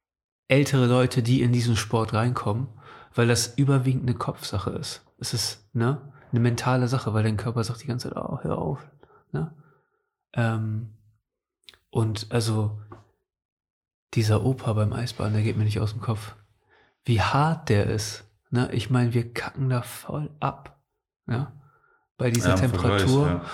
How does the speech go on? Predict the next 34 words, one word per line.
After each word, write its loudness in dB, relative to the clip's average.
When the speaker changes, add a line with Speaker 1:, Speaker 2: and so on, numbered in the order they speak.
Speaker 1:
Und 2
der 2
ist -4
einfach -2
so 2
und 0
unterhält 2
sich -4
noch, -2
während 2
er 0
am -2
Sch-, -6
am 0
Schwimmen 0
ist. -4
Und -4
wer 0
weiß, 2
wo -2
der 4
hingeschwommen 2
ist. -4
Ähm, 2
krass, -2
das, -2
das, 0
das -2
führt 0
mir 2
immer 4
wieder 4
vor 0
Augen, 0